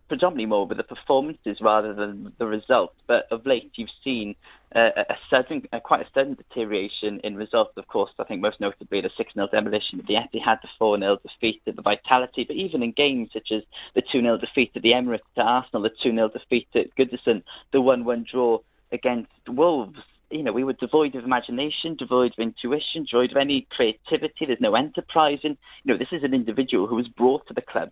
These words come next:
to institute attractive, free-flowing, expansive football, and it's anything but that at the moment. And, you know, particularly if the transfer ban does come into effect, then, you know, that's almost a, a,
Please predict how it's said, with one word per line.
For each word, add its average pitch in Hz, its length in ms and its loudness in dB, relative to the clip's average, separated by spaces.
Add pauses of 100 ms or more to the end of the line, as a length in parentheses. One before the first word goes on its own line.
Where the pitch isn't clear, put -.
(100)
to 110 100 -2
institute - 600 -4 (140)
attractive, - 680 0 (120)
free-flowing, 120 600 0
expansive 120 640 -4
football, 165 300 0
and 101 100 -6
it's 117 120 -14
anything 143 460 -6
but 151 160 -2 (140)
that 110 180 2 (720)
at 120 180 4
the 123 60 -4
moment. 117 360 0
And, 117 200 -6
you 135 80 -4
know, 117 80 -4
particularly 120 640 -4
if 131 120 -2 (460)
the 120 60 -4
transfer 120 360 0
ban 110 320 2
does 131 140 4 (100)
come 113 80 -12
into 101 280 -8
effect, - 440 -8 (220)
then, 117 280 0
you 143 60 -4
know, 117 100 0
that's 127 220 0 (220)
almost 131 420 2 (120)
a, 110 160 0 (440)
a, 117 160 6